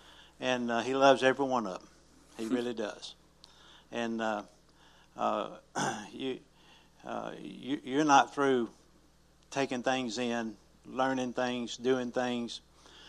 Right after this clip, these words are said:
Speaker 1: working things for the glory of God. You're not through. I mean, he's just, uh, <clears throat> I, I think the Lord's finna multiply it.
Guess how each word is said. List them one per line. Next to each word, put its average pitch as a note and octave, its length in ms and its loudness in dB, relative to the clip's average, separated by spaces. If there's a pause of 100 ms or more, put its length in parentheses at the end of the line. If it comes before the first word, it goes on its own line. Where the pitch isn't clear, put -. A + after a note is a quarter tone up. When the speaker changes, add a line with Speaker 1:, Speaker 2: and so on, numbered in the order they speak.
(180)
Speaker 1:
working C3+ 420 12
things A#2+ 440 0
for A#2+ 160 -4
the A2+ 80 -2
glory B2 260 6
of A2 100 0
God. A2 400 6
You're B2 160 -2
not B2 280 0
through. G2 240 -8 (100)
I A#2+ 120 -4
mean, A#2 140 -6
he's A#2+ 220 -4
just, B2 320 -2 (600)
uh, A2+ 360 2 (100)
<clears throat> - 100 -12
I, A2+ 220 -4 (920)
I B2 40 6
think D#3+ 240 6
the C#3 100 4
Lord's C#3 220 10
finna B2 260 0
multiply B2 560 8
it. - 160 -14